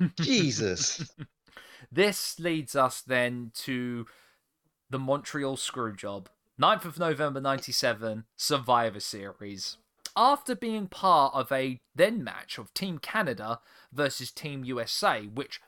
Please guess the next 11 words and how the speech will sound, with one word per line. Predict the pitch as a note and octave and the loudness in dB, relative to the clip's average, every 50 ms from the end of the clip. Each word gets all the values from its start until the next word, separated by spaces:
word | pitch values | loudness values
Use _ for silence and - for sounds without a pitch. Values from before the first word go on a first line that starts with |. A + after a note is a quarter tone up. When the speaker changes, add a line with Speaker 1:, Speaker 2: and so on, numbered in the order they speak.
| _ - | _ -2
Speaker 1:
they | A#2 C3 B2+ | 0 0 0
successfully | - - - C3+ - - - D#3 C3+ - - - B2 A2+ G#2+ G#2+ A2 A2+ - | 2 -2 -4 -6 -6 0 0 0 0 0 -4 -10 -12 -12 -10 -12 -12 0 4
won, | A3+ A#3+ F3 A2+ G#2 A2+ A#2 - - - - - - - - - _ _ _ _ _ _ _ _ - | 6 6 6 6 2 -4 -12 -14 -18 -20 -20 -20 -20 -20 -20 -20 _ _ _ _ _ _ _ _ 2
the | F3+ | 4
Montreal | G#3+ B3 A#3 - - A3+ A3 G3 - | 4 4 4 2 0 0 0 0 0
Screwjob | - - - G#3 G3+ F3+ - E3 C#3+ - | -2 -6 -4 -4 -4 -4 0 -2 -2 0
happens | - - B2 - - C3+ B2 A2+ | 0 -2 -2 -2 -4 -8 -8 -8
in | C#3 C3+ | -6 -6
the | C3 B2+ | -4 -2
main | C3 C3+ C3+ C3+ C3 | 0 0 0 0 -2
event. | B2 A2+ B2+ A#2+ A2+ G#2+ G2 | -2 -2 -2 -2 -2 -4 -8